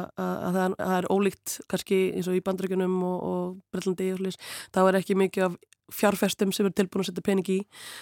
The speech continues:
Þannig að þetta fólk verður yfirleitt að nota sinn eigin pening og, og, hérna,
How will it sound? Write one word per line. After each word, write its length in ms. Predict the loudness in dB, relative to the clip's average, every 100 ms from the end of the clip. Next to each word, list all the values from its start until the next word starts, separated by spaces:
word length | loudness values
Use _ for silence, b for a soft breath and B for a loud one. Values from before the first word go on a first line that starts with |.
| B
Þannig 220 | 0 4
að 100 | 4 4
þetta 180 | 0 0
fólk 160 | -2
verður 260 | 0 2 2
yfirleitt 200 | 2 0
að 160 | -2 -2
nota 260 | -2 -2
sinn 140 | 0 2
eigin 160 | 2
pening 340 | 2 0 2 0 -2
og, 320 | -2 -2 -2
og, 100 | -2 -2
hérna, 280 | -2 -2